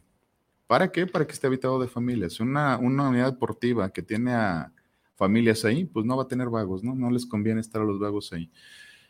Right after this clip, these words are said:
Y, pues, hemos hecho un montón de inventos. A mí,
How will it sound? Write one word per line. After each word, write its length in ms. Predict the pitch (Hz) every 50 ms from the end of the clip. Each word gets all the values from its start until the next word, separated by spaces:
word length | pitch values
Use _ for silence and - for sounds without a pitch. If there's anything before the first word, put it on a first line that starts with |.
| _ _ -
Y, 140 | 165 196 214
pues, 240 | - - 143 -
hemos 240 | 139 135 147 147 -
hecho 240 | 143 127 - - 135
un 80 | 131 131
montón 380 | 131 127 123 123 120 117 120
de 80 | 120 120
inventos. 920 | 117 110 101 98 104 104 - 95 87 - - - - - - - - -
A 140 | - 95 92
mí, 640 | 98 104 110 113 120 120 123 120 113 104 101 98